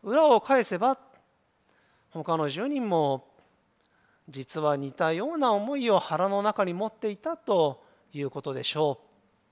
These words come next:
う。で、そういう主イエスの弟子たちが十二人揃いも揃って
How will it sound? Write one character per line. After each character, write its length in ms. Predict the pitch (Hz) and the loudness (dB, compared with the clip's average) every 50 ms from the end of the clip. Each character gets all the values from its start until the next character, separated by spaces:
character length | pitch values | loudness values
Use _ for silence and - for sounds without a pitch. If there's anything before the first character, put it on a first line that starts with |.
| _ _ _ _ _ _ _ _ _ _ _ _ _ _ _ _ _ _ _ _ _ _ _ _ _ _ _ _ - - 240 262 277 269 247 - _ _ _ _ _ | _ _ _ _ _ _ _ _ _ _ _ _ _ _ _ _ _ _ _ _ _ _ _ _ _ _ _ _ -20 -20 -20 -20 -20 -20 -20 -20 _ _ _ _ _
う。 40 | 190 | -12
で、 100 | 190 185 | -10 -10
そ 380 | 175 - - 247 294 311 349 381 | -8 -6 -4 -2 -2 -2 -2 -2
う 40 | |
い 140 | 403 392 370 | -4 -4 -2
う 280 | 359 339 330 320 370 - | -2 -2 -2 -2 -2 0
主 220 | - - - 320 | 2 2 2 2
イ 100 | 302 269 | 2 2
エ 100 | 240 214 | 2 2
ス 140 | - - 214 | 2 0 -4
の 240 | 190 180 175 165 165 | -4 -2 0 0 0
弟 180 | 160 156 165 | 0 0 0
子 100 | 156 - | -2 -2
た 120 | - 175 156 | -2 -4 -4
ち 160 | - - 165 | -4 -4 -2
が 280 | 160 160 160 156 156 151 | 0 2 2 2 2 0
十 260 | 147 175 202 226 254 | 0 -4 -4 -4 -4
二 140 | 262 262 254 | -4 -4 -4
人 240 | 233 220 208 196 | -4 -4 -4 -4
揃 320 | 175 - - 190 214 277 302 | -6 -6 -8 -6 -6 -4 -4
い 80 | 302 | -4
も 260 | 277 254 247 233 220 196 | -2 0 0 0 0 0
揃 240 | - 226 254 320 | -2 -4 -8 -8
っ 40 | 330 | -8
て 360 | - _ - 269 233 202 - | -10 _ 0 2 2 2 2